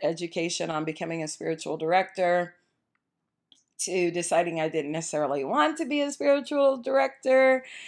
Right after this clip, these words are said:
Um, however, what I did want to do is become an educator. Mind you, all of this time, I was also a yogi. I started at home, and around the time that I decided to become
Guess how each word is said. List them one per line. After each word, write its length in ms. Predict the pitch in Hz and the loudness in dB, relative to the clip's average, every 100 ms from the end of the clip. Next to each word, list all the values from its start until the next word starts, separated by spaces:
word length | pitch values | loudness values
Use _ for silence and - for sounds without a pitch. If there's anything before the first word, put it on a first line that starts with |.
| - - - - - | -14 -14 -16 -14 -4
Um, 540 | 208 208 202 196 190 | 0 2 2 0 -4
however, 500 | - 220 220 214 208 | 0 4 6 6 4
what 160 | 190 185 | 6 6
I 80 | 190 | 6
did 200 | 277 269 | 2 4
want 160 | 262 | 4
to 60 | 240 | 2
do 100 | 220 | 2
is 200 | 208 202 | 0 0
become 260 | 196 202 | -4 -4
an 120 | 180 175 - | -4 -6 0
educator. 760 | 190 185 170 151 143 - - - _ _ _ _ _ _ _ _ _ _ _ _ _ _ _ _ _ _ _ _ _ - | 0 0 -4 -2 0 -2 -6 -14 _ _ _ _ _ _ _ _ _ _ _ _ _ _ _ _ _ _ _ _ _ -4
Mind 300 | 220 247 247 | 2 4 4
you, 140 | 220 | 2
all 260 | - 214 294 | 6 8 8
of 140 | 302 | 6
this 220 | 254 240 - | 4 0 -2
time, 800 | - 247 254 196 151 151 170 - - | -4 0 2 2 0 -2 -4 -8 0
I 200 | 185 190 | 2 2
was 340 | 185 185 175 - | 2 2 0 0
also 600 | 202 202 208 185 175 160 | 2 2 2 2 2 0
a 80 | 185 | -2
yogi. 680 | 196 214 208 156 156 165 - - | 2 2 2 -4 -4 -6 -12 -4
I 160 | 185 190 | -2 0
started 440 | - - 226 247 | 0 0 0 -2
at 140 | 240 233 | -2 -2
home, 580 | 240 233 226 226 226 - | 0 0 -2 -4 -4 -6
and 560 | 190 190 180 180 185 185 - - _ _ _ - | -4 -2 -2 -2 -4 -8 -12 -20 _ _ _ 4
around 240 | 220 240 | 6 6
the 80 | 240 | 2
time 300 | 233 226 220 | -2 -2 2
that 200 | 208 185 | 4 4
I 120 | 185 | 4
decided 460 | 185 180 185 185 - | 2 0 0 0 -6
to 80 | |
become 680 | 185 175 - 175 170 170 170 | -10 -10 -4 -2 0 -2 -6